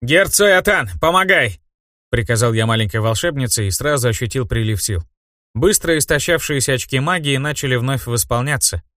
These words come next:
да и ментальная мощь также увеличилась. Я чувствовал, что у меня получается, и противник слабеет. Ну, еще немного. Последний рывок. Продавливаем. Есть! Получилось! Навык псионика повышен до сто тридцать девятого уровня.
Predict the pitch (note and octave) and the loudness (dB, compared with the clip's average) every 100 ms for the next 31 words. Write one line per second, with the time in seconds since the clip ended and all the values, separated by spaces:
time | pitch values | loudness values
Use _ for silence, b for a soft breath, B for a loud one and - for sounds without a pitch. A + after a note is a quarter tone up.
0 | - G2+ B2 B2 B2+ B2 C#3+ B2+ B2 D3 | -6 0 2 4 2 2 2 4 4 2
1 | D3+ - - A2 F#2 G#2 G#2 A2 G2+ - | 0 0 0 0 2 0 2 0 -2 -4
2 | E2+ - - _ _ _ A2+ B2 - D#3+ | -6 -6 -10 _ _ _ 0 2 2 0
3 | - A2 A2 - B2+ B2+ B2+ C3 C3 A#2 | 0 -2 -2 -2 -2 0 -2 -2 -2 0
4 | D#3+ A#2 F#2+ G2 F2 A2+ G#2+ C3+ A#2 - | 0 0 0 -2 0 -2 -2 -2 -2 -2
5 | B2+ B2 C#3 G#2+ E2+ - - - B2 C#3 | 0 0 0 0 -4 -10 -14 -4 -2 0
6 | D3 - A2 C#3 - D#3 C#3+ C#3 E3 C#3+ | -4 -8 -4 -2 0 0 0 0 0 0
7 | G2+ - - _ _ _ - C#3 - D#3 | -2 -6 -12 _ _ _ 0 2 2 2
8 | B2+ B2+ B2+ B2+ E3 - - - - D3+ | 2 2 4 4 2 0 -16 -6 0 2
9 | D3 E3 E3+ E3 F3 F#3+ G3 D3 - _ | 4 2 4 4 6 6 4 -2 -8 _
10 | _ _ - E3+ F#3+ C#3+ G#2+ - - - | _ _ -2 4 4 4 0 -2 -10 -18
11 | - A#3 B3+ - G3+ C3+ G2+ - - _ | 0 2 4 4 2 2 0 -2 -8 _
12 | _ _ _ _ - D#3 F3+ D#3+ D#3+ - | _ _ _ _ 0 4 6 4 4 2
13 | G#3 A3+ A3 G3 F#3+ A#3+ A3+ F#3 E3+ - | 4 4 2 4 4 4 4 4 4 4
14 | A3+ A3 F#3 F#3+ A3+ F#3+ C#3 C3+ C#3+ F3 | 4 4 0 2 2 2 4 4 4 4
15 | D#3 G#2 G#2 G2 F#2+ | 4 4 2 0 -2